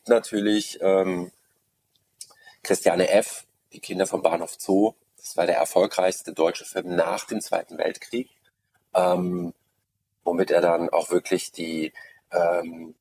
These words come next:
deutsche Kinolandschaft auch ein bisschen auf so ein Hollywood-Niveau angehoben hat. Ähm, er hat zum Beispiel mal gesagt, was nicht in der Zeitung stand,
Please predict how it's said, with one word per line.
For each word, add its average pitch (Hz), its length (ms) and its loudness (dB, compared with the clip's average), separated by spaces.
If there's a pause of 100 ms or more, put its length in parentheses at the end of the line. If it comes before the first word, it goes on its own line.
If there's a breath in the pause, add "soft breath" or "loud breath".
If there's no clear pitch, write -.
(1040)
deutsche 107 400 6
Kinolandschaft 95 880 0
auch - 300 4
ein 262 80 -6
bisschen - 280 0
auf - 140 2
so 113 140 0
ein 104 100 -4
Hollywood-Niveau 95 760 0
angehoben 82 680 -2
hat. - 320 -6 (800 loud breath)
Ähm, 87 420 0
er 98 140 6
hat 120 100 4
zum 120 120 -2
Beispiel 110 260 2
mal 101 140 2
gesagt, 92 580 0 (580)
was - 220 0
nicht - 160 -10
in 85 80 -14
der 78 160 -2
Zeitung 165 440 -2
stand, - 520 -10